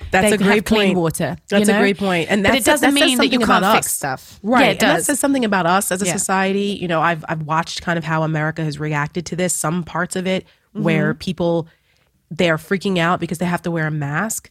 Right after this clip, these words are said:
Speaker 2: Mm.
Speaker 1: to, or because they can't go to their favorite bar for a month or
Speaker 2: Right.
Speaker 1: two. Like,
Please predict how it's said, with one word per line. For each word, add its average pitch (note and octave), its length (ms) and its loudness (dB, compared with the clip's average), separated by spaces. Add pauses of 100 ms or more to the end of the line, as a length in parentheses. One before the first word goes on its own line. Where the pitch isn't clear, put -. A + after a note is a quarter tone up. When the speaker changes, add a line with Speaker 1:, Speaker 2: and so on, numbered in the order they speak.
(120)
Speaker 2:
Mm. G#3 360 -4
Speaker 1:
to, F3+ 220 0
or D#3+ 360 0
because D#3 480 -2
they D#3+ 120 -4
can't D#3+ 260 -4
go E3+ 120 0
to D#3+ 60 -6
their D3+ 120 -4
favorite D#3 340 -4
bar D3 380 0
for F3 400 0
a D#3+ 100 -2
month F3 220 0
or - 40 0
Speaker 2:
Right. A3 80 -2
Speaker 1:
two. G3 220 -2
Like, E3 220 -2